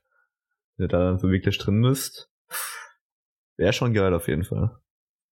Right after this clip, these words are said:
Gibt's nicht sogar schon Mods für G T A, die das ermöglichen?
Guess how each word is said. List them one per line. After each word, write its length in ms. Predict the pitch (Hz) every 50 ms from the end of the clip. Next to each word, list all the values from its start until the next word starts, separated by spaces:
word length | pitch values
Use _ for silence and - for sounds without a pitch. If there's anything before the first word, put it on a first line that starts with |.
| _ _ _ _ _ _ _ _ _ _
Gibt's 200 | - 90 - - 120
nicht 100 | 120 -
sogar 200 | - 92 92 90
schon 200 | - - 85 82
Mods 260 | 82 82 87 87 - -
für 120 | 117 107
G 120 | - 101
T 160 | 98 - - 87
A, 80 | 90
die 120 | 90 87 85
das 180 | 85 80 -
ermöglichen? 720 | 80 80 78 - 98 - 101 - - 107 123 - - _